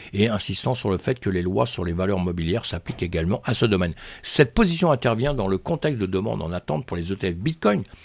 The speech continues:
et d'une année tumultueuse marquée par des actions en justice contre des entreprises de crypto-monnaies telles que Coinbase et Fin-, et Binance. Et puis on a eu F T X, hein, mes amis, on n'oublie pas F T X, hein, toujours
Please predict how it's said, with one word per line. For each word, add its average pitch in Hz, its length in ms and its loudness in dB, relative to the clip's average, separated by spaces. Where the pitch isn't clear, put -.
et 143 120 6
d'une 110 200 2
année 117 220 -2
tumultueuse 180 640 6
marquée 110 300 -2
par 87 180 -4
des 87 160 -4
actions 87 280 -6
en 82 40 -4
justice 82 400 -6
contre 92 320 -8
des 87 160 -4
entreprises 98 440 -6
de 113 200 10
crypto-monnaies 107 720 2
telles 87 220 -2
que 117 120 0
Coinbase 95 720 0
et 101 180 4
Fin-, 104 540 -2
et 104 180 4
Binance. 135 420 2
Et - 40 -4
puis - 140 -4
on 87 80 -2
a 85 40 -6
eu 87 200 -2
F - 80 -6
T 170 100 2
X, 151 200 -2
hein, 110 60 -2
mes 95 160 -4
amis, 90 140 -4
on 90 60 0
n'oublie 185 220 2
pas - 160 2
F - 80 -6
T 185 100 0
X, 170 140 -4
hein, - 80 -4
toujours 104 320 -4